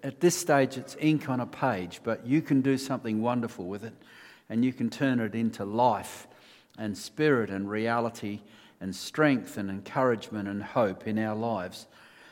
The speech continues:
So, Father, as we, uh, read your word this morning, as we hear your word, let us go from here different people than when we came in, uh, encouraged and lifted up and more understanding of those things that you want to do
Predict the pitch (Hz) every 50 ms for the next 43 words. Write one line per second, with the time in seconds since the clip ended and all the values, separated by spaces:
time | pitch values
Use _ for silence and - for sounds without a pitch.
0 | - _ - - 143 139 - - 190 180 170 156 156 151 147 147 143 151 147 139
1 | 131 120 - - 123 123 120 123 147 170 170 160 160 165 156 160 160 160 143 143
2 | 135 - - 147 147 139 139 139 135 139 139 135 131 123 - 151 156 156 156 151
3 | 139 135 131 117 117 110 101 95 95 85 - - - - - - - - _ _
4 | _ _ _ _ _ - - - _ _ - - - - - _ - 170 165 165
5 | - - 165 151 139 135 - - 127 127 113 127 113 104 104 - 147 143 - -
6 | 123 - - - 131 120 101 110 107 104 110 107 104 107 110 110 107 107 107 107
7 | 107 - - 107 104 104 107 101 95 92 92 95 - - - - - - - -
8 | _ 101 98 98 95 107 110 107 - - 156 156 156 151 151 143 127 117 - 120
9 | 113 113 123 139 143 - - - 120 113 113 110 110 - - 110 104 101 - -
10 | - - - - _ _ - 147 175 202 220 220 214 208 196 175 170 170 - -
11 | - 170 160 160 156 147 120 95 80 76 - - - - - - - - - -
12 | - _ _ _ _ _ _ - - 123 113 113 123 127 123 120 - - - -
13 | 127 123 117 120 - 110 - 113 113 120 127 120 117 113 107 104 - 120 117 110